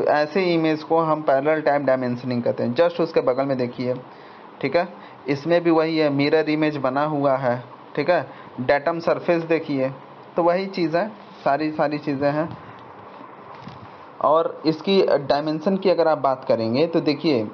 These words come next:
mirror image तो है, ठीक है, लेकिन जो dimension बीच में दिया हुआ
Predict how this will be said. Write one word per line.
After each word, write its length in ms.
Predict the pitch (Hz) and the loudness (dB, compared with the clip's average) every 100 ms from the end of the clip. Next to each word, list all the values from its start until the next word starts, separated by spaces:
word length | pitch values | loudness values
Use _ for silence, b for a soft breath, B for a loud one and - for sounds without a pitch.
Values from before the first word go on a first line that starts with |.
| - 131 | -8 -2
mirror 360 | 139 160 180 | 2 4 4
image 300 | 175 175 170 | 4 2 2
तो 120 | 170 165 | 2 4
है, 240 | 175 127 113 - B B - - - | 4 2 0 -16 B B -20 -14 -4
ठीक 120 | 147 | 0
है, 140 | 175 131 | 2 4
लेकिन 360 | 139 143 165 | 2 2 0
जो 120 | 160 160 | 2 2
dimension 600 | 139 135 139 147 185 175 | 2 0 -2 -2 -2 2
बीच 200 | 156 156 | 2 2
में 100 | 143 | 0
दिया 220 | 127 143 | 2 4
हुआ 220 | 139 139 | 4 4